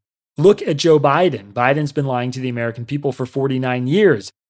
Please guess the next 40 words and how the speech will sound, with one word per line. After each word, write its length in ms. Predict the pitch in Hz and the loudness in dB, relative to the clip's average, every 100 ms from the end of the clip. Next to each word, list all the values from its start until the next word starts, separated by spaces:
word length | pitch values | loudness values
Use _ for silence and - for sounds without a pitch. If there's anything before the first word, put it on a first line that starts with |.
| _ | _
Democrats 460 | 160 180 196 165 143 | 0 2 2 2 2
resoundingly 680 | 147 135 139 175 175 139 120 | 0 2 0 0 -2 -2 -4
support 480 | - 120 190 208 | -6 -8 -4 -4
him. 300 | 147 120 107 101 | -4 -12 -12 -6
Do 120 | 123 | -2
they 180 | 123 123 | 0 0
have 240 | 147 160 | 2 0
no 140 | 175 180 | 0 -2
shame?" 420 | - 175 185 208 | 0 -2 -4 -6
Santos 500 | - 190 180 196 190 | -6 -8 -6 -8 -8
asked. 380 | 196 202 - - _ _ _ | -8 -8 -12 -18 _ _ _
"This 160 | - 156 | -8 -6
is 120 | 190 | -6
not 400 | 151 147 160 202 | -2 0 0 0
about 280 | 170 139 131 | -2 -2 -2
the 80 | 131 | -4
Democratic 560 | 127 120 120 117 120 | -6 -6 -6 -8 -8
Party, 400 | - 202 208 208 | -8 0 2 2
though," 260 | 139 110 101 | -2 -4 -10
she 220 | 101 127 | -12 -10
interrupted. 640 | 110 107 113 107 107 123 127 _ _ | -10 -10 -10 -10 -8 -8 -8 _ _
"This 180 | - 175 | -4 -2
is 140 | 226 | 2
about 300 | 208 185 170 | 2 4 0
your 320 | 139 131 160 226 | -2 4 6 6
relationships, 760 | 202 135 107 - 107 - 113 | 2 -2 -6 -12 -10 -12 -12
frankly, 460 | - 180 220 240 160 | -6 -2 -2 0 0
with 140 | 143 | 0
the 60 | 143 | -4
people 340 | 147 233 254 | -4 -4 -2
who 80 | 139 | 0
have 160 | 135 131 | 0 -4
entrusted 580 | 127 - 165 - 151 | -8 -2 -2 -2 -10
you 140 | 120 120 | -8 -6
to 80 | 127 | -6
go 300 | 120 110 117 | -6 -8 -10
and 160 | 113 | -14
fight 280 | - 147 156 | -6 -4 -4
for 140 | - | -8
them." 260 | 123 98 101 | -10 -12 -20